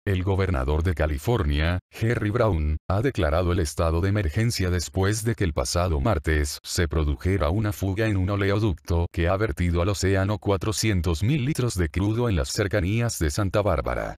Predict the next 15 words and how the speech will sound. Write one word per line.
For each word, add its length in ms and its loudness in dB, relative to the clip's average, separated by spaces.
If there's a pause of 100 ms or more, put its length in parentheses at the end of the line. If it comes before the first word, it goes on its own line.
(220)
El 200 0
gobernador 580 0
de 120 0
California, 840 0 (100)
Jerry 420 -2
Brown, 440 2 (160)
ha 100 2
decidido 640 0
declarar 420 0
el 100 2
estado 420 0
de 80 2
emergencia, 800 2 (120)
lo 220 2
que, 320 2